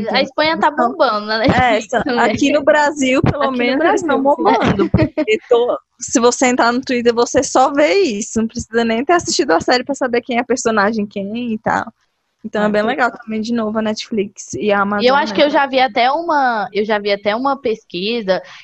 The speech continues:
Speaker 2: esse, o pessoal falando mesmo, o pessoal até de La Casa de Papel, eles falando assim, "Ah, obrigado Brasil, porque nós ficamos muito famosos por causa do Brasil", porque, ah, pra, se você for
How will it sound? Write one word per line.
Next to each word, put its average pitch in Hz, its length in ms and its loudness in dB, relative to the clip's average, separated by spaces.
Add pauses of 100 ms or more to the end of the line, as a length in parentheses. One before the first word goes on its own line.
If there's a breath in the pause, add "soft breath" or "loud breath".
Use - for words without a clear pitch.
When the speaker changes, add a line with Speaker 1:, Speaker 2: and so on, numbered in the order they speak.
Speaker 2:
esse, 220 400 -2
o 214 100 0
pessoal 233 380 0
falando 220 340 -2
mesmo, 202 300 -2
o - 20 -6
pessoal 196 280 0
até 208 160 2
de 247 300 0
La 208 100 2
Casa 202 240 -2
de 202 100 -6
Papel, 202 480 0 (240 loud breath)
eles 214 160 -2
falando 240 200 2
assim, 240 160 -4
"Ah, 254 320 2
obrigado 220 400 0
Brasil, 240 560 0
porque 208 600 0
nós 202 480 -6
ficamos 226 380 0
muito 226 240 -2
famosos 247 420 2
por 277 200 0
causa 277 320 2
do 226 120 -4
Brasil", 185 560 0
porque, 196 360 -4 (800 soft breath)
ah, 147 140 -4
pra, 226 440 -4
se 220 120 -14
você 240 240 -2
for 262 100 -6